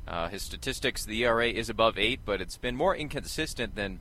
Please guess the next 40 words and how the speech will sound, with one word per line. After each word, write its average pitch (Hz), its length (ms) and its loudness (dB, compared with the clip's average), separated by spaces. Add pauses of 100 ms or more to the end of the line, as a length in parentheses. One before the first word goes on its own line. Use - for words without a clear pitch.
(160)
bad 104 320 4
all 110 220 4
the 107 40 0
way 101 140 4
around. 98 460 2
He 98 100 -4
has 117 160 4
had 107 160 -2
some 92 120 -10
good 120 200 -4
starts. - 460 2 (300)
And 120 140 2
on 123 80 4
the 135 80 2
other 185 140 0
side, 135 460 6 (340)
Mason 131 380 0
Black, 120 520 6
who 98 240 -2
is 95 160 -4
making 110 220 -4
his 98 200 -8
eighth 127 220 -4
triple 113 300 -4
A 104 80 2
appearance 110 400 -2
here 104 160 -2
tonight. 117 380 2 (200)
He 110 80 -4
was 120 240 4
at 107 100 -4
double 110 220 2
A 98 80 2
Richmond 107 460 -2
for 104 100 -2
a 92 60 2
lot 98 200 4
of 80 100 -8
this 82 120 -6
season. 78 380 -10